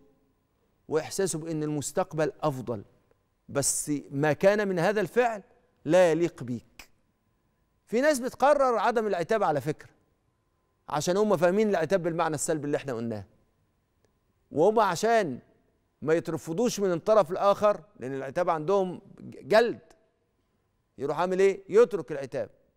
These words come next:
ويتصرف إزاي؟ وده نابع على فكرة من الحكم على الشخص، من السلوكيات اللي هو بيعملها. زي ما بنقول، لازم نفصل ما بين الفعل والفاعل،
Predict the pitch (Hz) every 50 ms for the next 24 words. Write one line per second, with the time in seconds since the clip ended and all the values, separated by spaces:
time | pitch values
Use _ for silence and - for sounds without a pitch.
0 | _ _ _ _ _ _ _ _ _ _ _ _ _ _ _ - 139 170 185 190
1 | - - 247 247 233 160 156 151 131 131 151 147 135 117 - _ _ _ _ _
2 | _ _ _ _ _ _ _ _ _ - - 160 175 180 247 277 320 339 330 330
3 | 247 220 - 202 160 196 262 269 - 202 160 123 - - _ _ _ _ _ _
4 | _ _ _ _ _ _ _ _ _ _ _ - - 147 170 196 208 202 196 165
5 | - 240 269 262 - 208 196 175 170 165 165 156 - - 233 240 233 - - -
6 | - - _ _ _ _ _ _ _ _ _ _ _ _ _ - - 160 180 196
7 | 180 - 190 185 180 170 - 190 208 233 240 - 214 190 196 208 202 175 165 151
8 | 170 190 190 156 110 110 _ _ _ _ _ _ _ _ _ - - 131 170 208
9 | 208 190 175 185 202 214 214 220 226 208 190 196 196 214 202 170 - 180 156 160
10 | 156 170 190 185 165 156 220 220 220 208 190 160 151 226 226 208 196 190